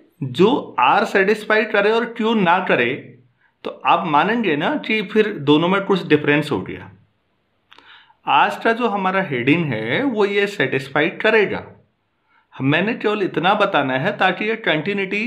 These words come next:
की थ्योरम्स में प्रूफ कर सकूं। हमें ये बताना है कि आर का जो रियल नंबर्स का सेट है वो कंप्लीट है, उसमें कहीं कोई होल नहीं है, कहीं कोई गैप नहीं है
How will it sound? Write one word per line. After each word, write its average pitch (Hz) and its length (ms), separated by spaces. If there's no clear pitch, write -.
की 190 180
थ्योरम्स 165 540
में - 240
प्रूफ 156 400
कर 147 140
सकूं। - 380
हमें 143 320
ये 269 160
बताना 151 460
है 123 340
कि - 420
आर 165 340
का 165 160
जो 123 300
रियल 156 300
नंबर्स 175 320
का 139 140
सेट 120 300
है 160 80
वो 285 120
कंप्लीट 202 720
है, 135 460
उसमें 175 400
कहीं 160 300
कोई 165 260
होल 151 460
नहीं 143 340
है, 147 200
कहीं 156 260
कोई 151 260
गैप 151 460
नहीं 135 360
है 117 160